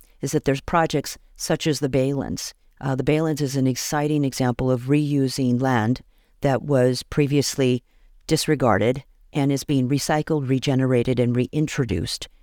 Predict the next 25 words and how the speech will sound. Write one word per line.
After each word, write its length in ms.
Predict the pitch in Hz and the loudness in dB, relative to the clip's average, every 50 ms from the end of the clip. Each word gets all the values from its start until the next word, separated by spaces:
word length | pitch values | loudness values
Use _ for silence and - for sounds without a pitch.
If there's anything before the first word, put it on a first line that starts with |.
| _ _ - | _ _ -2
as 200 | 139 131 120 - | -2 -2 0 0
new 120 | - 156 143 | 0 -2 -2
communities. 720 | - - 135 135 127 120 120 117 - - - - - - - | -2 -2 0 2 2 2 2 0 -2 -4 -6 -6 -8 -8 -4
And 160 | - 143 135 135 | -2 -2 0 2
these 200 | 156 156 151 - | 0 0 0 -2
are 60 | 147 | -4
places 500 | - - 139 135 131 - - 127 120 - | -2 -2 -4 -4 -2 -2 -4 -4 -4 -4
that 300 | - 131 123 117 117 - - _ _ _ _ _ - | -2 0 2 2 0 -2 -6 _ _ _ _ _ -6
I 100 | 135 139 | -6 -2
think 200 | - 147 135 - | -2 -4 -2 -2
will 140 | 143 - - | -4 -4 -2
offer, 600 | - 143 139 135 - - - 139 127 120 117 120 - _ _ _ _ _ _ _ - | -2 -2 -2 -2 -4 -4 -2 0 2 0 0 -2 -6 _ _ _ _ _ _ _ -10
um, 380 | - 135 123 120 117 120 131 - _ _ _ _ _ | -6 -2 -2 0 0 -2 -4 -6 _ _ _ _ _
generations 600 | - - 156 147 139 135 139 135 - - 135 131 - | -2 0 2 2 4 2 2 2 2 0 -2 -2 -2
of 160 | 135 123 - | -2 -4 -2
today 460 | - - 147 135 143 135 135 131 123 - | -4 -4 0 2 2 2 2 2 0 -2
and 120 | 160 156 | -4 -4
future 220 | - 208 208 - 202 | -2 -2 -2 -2 -2
generations 840 | - 143 131 123 117 117 110 117 - - 135 117 117 113 - - _ _ - - _ _ _ | 0 0 0 2 0 0 0 0 -2 -2 -2 -2 -2 -4 -6 -12 _ _ -20 -20 _ _ _
balanced 440 | - 143 123 123 143 147 147 - - | 2 4 4 4 4 0 -2 -4 -6
communities 600 | - 151 135 127 123 117 120 120 123 123 120 - | -4 -2 0 0 0 0 -2 0 -2 -2 -2 0
that 120 | - 120 | 0 0
are 80 | 113 110 | 0 0
sustainable, 760 | - - 104 - - - 139 135 131 127 120 131 127 127 123 | 0 -2 -4 -4 -2 0 0 0 0 0 0 0 0 0 0
responsible, 840 | 117 117 107 - - - 110 107 113 - 120 117 113 113 110 113 - | 0 -2 -4 -2 -2 0 0 0 0 -2 -2 0 0 0 0 0 -4